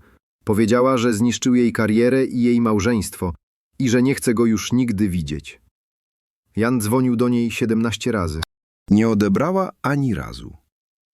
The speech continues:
Tymczasem wieści o kłopotach biomediki szybko rozeszły się po branży. Dwie kolejne grupy inwestorskie wycofały się w panice,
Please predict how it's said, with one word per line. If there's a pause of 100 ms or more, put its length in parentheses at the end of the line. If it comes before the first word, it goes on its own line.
(160)
Tymczasem
wieści
o
kłopotach
biomediki
szybko
rozeszły
się
po
branży. (580)
Dwie
kolejne
grupy
inwestorskie
wycofały
się
w
panice,